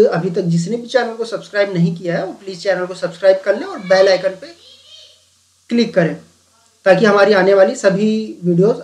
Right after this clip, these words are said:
आपको notification के माध्यम से मालूम चलती रहे। Okay, start करते हैं हम फिर अपना topic। देखो,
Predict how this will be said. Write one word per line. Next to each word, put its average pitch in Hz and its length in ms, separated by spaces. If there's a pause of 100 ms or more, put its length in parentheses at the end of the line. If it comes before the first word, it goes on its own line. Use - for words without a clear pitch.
(140)
आपको 175 320
notification 185 600
के 208 80
माध्यम 185 340
से 285 260
मालूम 190 200
चलती 170 280
रहे। - 400
Okay, 196 120
start 254 240
करते 247 240
हैं 262 80
हम 262 80
फिर 285 160
अपना 277 260 (140)
topic। 202 340 (1300)
देखो, 262 280